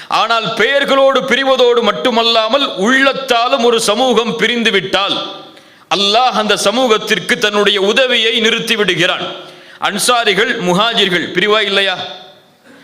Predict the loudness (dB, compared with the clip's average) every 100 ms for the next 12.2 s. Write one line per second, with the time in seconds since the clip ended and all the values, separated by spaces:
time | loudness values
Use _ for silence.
0 | -8 -4 -2 0 0 0 0 0 0 2
1 | 2 2 0 0 -2 -2 0 0 0 0
2 | 0 0 -2 0 2 2 0 -2 -4 -4
3 | -2 0 0 0 0 -2 -4 -10 -14 -20
4 | -20 -10 -4 -2 0 0 2 2 0 0
5 | 0 0 0 0 0 2 0 0 0 0
6 | 0 -2 0 2 2 2 0 2 0 -2
7 | 0 2 0 2 2 2 -2 0 0 0
8 | -2 2 2 2 0 0 -2 -2 0 0
9 | 0 0 0 -2 -6 -10 -14 -16 -8 -2
10 | 0 2 2 2 2 2 0 0 0 2
11 | 2 2 2 2 2 0 0 0 0 -2
12 | -4 -10